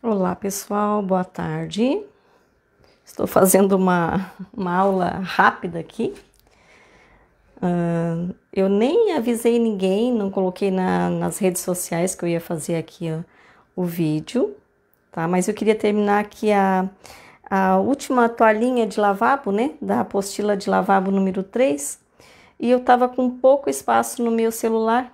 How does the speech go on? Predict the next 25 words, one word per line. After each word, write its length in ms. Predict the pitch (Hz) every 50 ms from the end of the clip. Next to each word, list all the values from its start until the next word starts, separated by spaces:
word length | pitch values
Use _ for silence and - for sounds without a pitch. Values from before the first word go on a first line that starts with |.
| _ _ -
então 320 | - 202 196 - 196 196
eu 40 | 196
assim, 220 | 202 202 - -
ah, 80 | 208 185
então 380 | 180 180 - 185 185 190 202 196
eu 60 | 196
vou 180 | 190 190 196
fazer 500 | 196 196 - 196 190 - 208 208 208 208 - - - - - _ _ 220
uma 180 | 214 214 208
live 440 | 208 208 208 208 214 226 233 226 240
que 100 | - 247
daí 180 | 208 226 220 220
não 240 | 226 220 220 226
ocupa 380 | 220 220 220 - 226 233 - 220
espaço 480 | 220 220 - - 208 214 208 - - 220
no 80 | 214
celular, 560 | 214 - 220 214 240 277 - 180 165 170 170
né? 220 | 170 175 196 233 247 - _ _ _ _ _ _ _ _ _ _ _ _ _ _ _ _ _ _ _ _ _ _ _ _ _ _ _ _ _ _ _ _ _ _ _
Deixa 200 | - - - -
eu 20 |
colocar 320 | - - 202 190 - - 185
um 60 | 190
pouquinho 500 | - - 202 - - - 247 247 240 233
mais 340 | 220 220 220 220 214 - 220
aqui, 480 | 214 - _ _ - - - 285 -